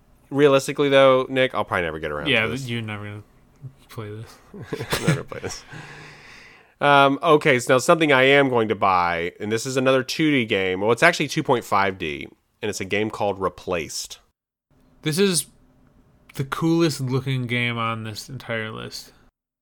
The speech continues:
Speaker 1: I have never seen a two D platformer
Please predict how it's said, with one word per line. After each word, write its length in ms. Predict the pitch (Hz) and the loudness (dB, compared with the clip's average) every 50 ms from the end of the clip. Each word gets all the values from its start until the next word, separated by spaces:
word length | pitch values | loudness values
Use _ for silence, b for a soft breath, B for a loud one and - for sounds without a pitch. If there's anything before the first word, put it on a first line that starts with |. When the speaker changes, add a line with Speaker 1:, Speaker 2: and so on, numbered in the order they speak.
| _ _ _ _ _ _ _ _ _ _ _ _ _ _ _ _ _ _ _ _ _ _ _ - | _ _ _ _ _ _ _ _ _ _ _ _ _ _ _ _ _ _ _ _ _ _ _ 2
Speaker 1:
I 140 | 113 139 170 | 4 6 6
have 180 | 190 165 131 | 6 6 4
never 400 | 117 113 117 120 123 123 131 127 | 2 2 2 2 2 2 0 -2
seen 640 | 117 - - - - 120 117 117 117 117 113 107 104 - _ - | -2 -4 -6 -4 -2 0 2 2 2 2 0 -2 -4 -6 _ -4
a 140 | 104 98 | -4 -4
two 340 | 90 - - - - 127 120 | -4 -6 -10 -6 -4 -4 -4
D 140 | 117 110 107 | -2 -4 -6
platformer 1080 | - - - 107 101 101 98 - - - - 104 98 95 92 90 87 85 80 80 80 | -6 -6 -2 0 0 0 0 -2 -4 -8 -6 -4 -4 -2 -2 -2 -2 -2 -2 -4 -6